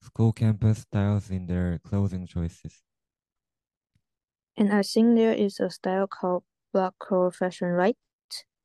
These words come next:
Speaker 1: Yes, in the music video for New Jeans' debut song Attention, there's a blockcore fashion team. Daniel, who stands second from the right, is wearing a soccer, soccer jersey from Martin Rose.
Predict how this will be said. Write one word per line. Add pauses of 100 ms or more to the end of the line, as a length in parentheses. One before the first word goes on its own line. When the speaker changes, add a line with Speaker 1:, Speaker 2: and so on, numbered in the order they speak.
(220)
Speaker 1:
Yes,
in
the
music
video
for
New
Jeans' (160)
debut
song
Attention,
there's
a (140)
blockcore
fashion
team. (580)
Daniel,
who
stands
second
from
the
right,
is
wearing
a
soccer,
soccer
jersey
from
Martin
Rose.